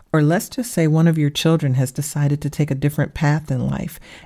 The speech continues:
educationally or job-wise, than you did, or they've simply just decided to follow a path that you don't agree with, and because of that, you've decided not to support them at all. If so, would you have wanted your parents to treat you this way?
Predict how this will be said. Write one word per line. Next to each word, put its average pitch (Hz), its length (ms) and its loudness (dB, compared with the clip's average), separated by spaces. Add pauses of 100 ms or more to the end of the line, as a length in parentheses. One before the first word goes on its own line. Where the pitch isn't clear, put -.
(100)
educationally 165 800 2
or 135 80 0
job-wise, 135 760 -2
than 131 200 2
you 233 160 4
did, - 400 -2
or 151 280 2 (340)
they've 165 140 2
simply 220 360 -2
just 175 200 -6
decided 165 520 -2
to 151 80 -6
follow 151 400 -2
a 143 40 -4
path 147 360 -2
that - 160 -4
you 151 140 0
don't 147 180 2
agree 131 320 0
with, - 320 -6 (340)
and 135 100 4
because 147 300 2
of 127 160 -4
that, 156 380 0 (240)
you've 170 180 2
decided 151 500 0
not 139 180 0
to 147 40 -8
support 147 460 -2
them 139 180 2
at 131 100 0
all. 135 380 -2 (500)
If 147 140 2
so, 175 420 2 (220)
would 139 180 4
you 165 120 4
have 156 120 0
wanted 151 360 2
your 139 200 2
parents 180 380 0
to - 120 -6
treat - 260 -2
you 196 140 0
this 190 280 -4
way? 196 260 0